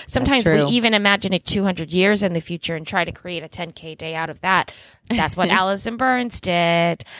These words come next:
Speaker 1: But this is the ten-minute Daily Happy.
Speaker 2: That's right. And we're talking about G Adventures this week. They plan small group tours on every single continent.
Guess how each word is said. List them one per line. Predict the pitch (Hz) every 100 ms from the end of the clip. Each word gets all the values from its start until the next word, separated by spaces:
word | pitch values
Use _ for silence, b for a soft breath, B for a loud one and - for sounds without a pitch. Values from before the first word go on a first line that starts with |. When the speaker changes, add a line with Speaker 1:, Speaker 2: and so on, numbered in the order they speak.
| B
Speaker 1:
But | - 233
this | 269 254 180 180 -
is | 214 -
the | 208
ten-minute | - 185 165 170 175 -
Daily | 165 156 160
Happy. | 180 160 - 120 73 - _ -
Speaker 2:
That's | 175 175 165 -
right. | 175 170 180 185 185 -
And | 160 156
we're | 160 165
talking | 170 160 160 160
about | 156 151 147
G | 156 147 165
Adventures | 160 190 240 226 214 175
this | 180 190 -
week. | 160 180 185 180 170
They | 160
plan | - 165 156
small | - 160 147
group | 160 143
tours | - 143 139 -
on | 147 147 -
every | 151 151 147
single | 139 151 143
continent. | 135 147 143 147 143